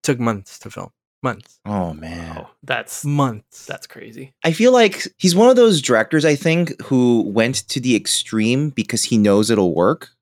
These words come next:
Speaker 2: but, and he, and he,
Speaker 3: Yeah.
Speaker 2: and he just feels, I think he just doesn't feel confident until he knows he's taken it really extreme. I think that's
Speaker 1: Yeah.
Speaker 2: just, that's the type of director he was. Like,
Speaker 3: Yeah.
Speaker 2: "I know this lighting could work,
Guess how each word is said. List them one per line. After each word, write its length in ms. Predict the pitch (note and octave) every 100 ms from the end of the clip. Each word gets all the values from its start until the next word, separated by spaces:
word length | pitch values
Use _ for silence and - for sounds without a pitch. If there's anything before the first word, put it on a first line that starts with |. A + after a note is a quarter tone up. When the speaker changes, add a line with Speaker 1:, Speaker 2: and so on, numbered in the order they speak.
| - _
Speaker 2:
but, 240 | G#2+ G2+ _ _ _
and 160 | A2 G#2
he, 140 | G2+
and 100 | A#2+
he, 60 | A#2+ A2+
Speaker 3:
Yeah. 60 | A2
Speaker 2:
and 80 | A2+
he 240 | G2+ A#2+
just 220 | A2 A#2 -
feels, 500 | B2+ B2 A#2+ G#2+ -
I 80 | G#2+
think 180 | G#2 A#2
he 60 | A2+
just 120 | A2+
doesn't 200 | A#2 A2
feel 220 | - A2
confident 720 | - G#2+ F#2+ - D#2+ E2+ - -
until 640 | F2 D#2+ F2+ D#2+ D2+ F#2 _ _
he 120 | - G2+
knows 200 | G2+ F#2+
he's 140 | E2+
taken 320 | - F#2 F#2
it 100 | E2+ D#2+
really 240 | F2 D#2+
extreme. 480 | - - D#2 A1 - _ _ _ _ _ _
I 60 | F#2+
think 160 | F#2+
that's 140 | F2+ -
Speaker 1:
Yeah. 60 |
Speaker 2:
just, 240 | F2 - -
that's 160 | F#2
the 80 | -
type 220 | - G2
of 80 | -
director 360 | - D#2+ D#2+ D#2+
he 140 | F2+
was. 260 | B1+ - -
Like, 260 | G#2+ G2+ - - -
Speaker 3:
Yeah. 120 | - B2
Speaker 2:
"I 60 |
know 340 | D3 D#3 E3+ E3
this 180 | D#3+ -
lighting 560 | C3+ D3 D3+ C#3+ B2 - _ _ _ _ -
could 240 | E3 C#3+
work, 560 | C3 C#3 B2+ A#2 -